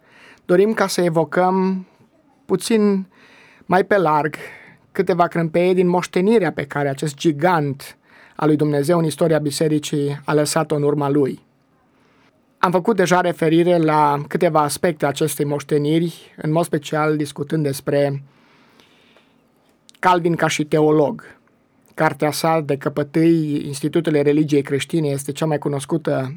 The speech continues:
expresie a credinței reformate și, um, este și astăzi apreciată ca fiind, uh, o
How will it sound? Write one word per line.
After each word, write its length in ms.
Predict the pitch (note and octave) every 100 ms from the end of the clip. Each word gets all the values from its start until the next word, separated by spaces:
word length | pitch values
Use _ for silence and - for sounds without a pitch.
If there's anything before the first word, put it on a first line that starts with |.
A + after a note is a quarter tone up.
| -
expresie 580 | D3+ - - E3+ D3+ C#3+
a 20 |
credinței 440 | D3 D3 D#3 D3+
reformate 640 | C#3+ C#3 D3 D3 C#3+ C#3+
și, 400 | D3+ - D3+ D3 C#3 - - - - _
um, 440 | D3 C#3 C3+ C3+ D#3
este 320 | D#3 D3+ C#3+ C#3+
și 180 | -
astăzi 520 | D#3 D#3 D3 D#3+ D3 C#3+
apreciată 680 | C#3 D3 C#3+ D3+ D#3 D#3
ca 120 | D3+ C#3+
fiind, 400 | - D3 D3 C#3
uh, 200 | C#3 C#3 C#3 - - - - -
o 360 | C#3+ D3 C#3+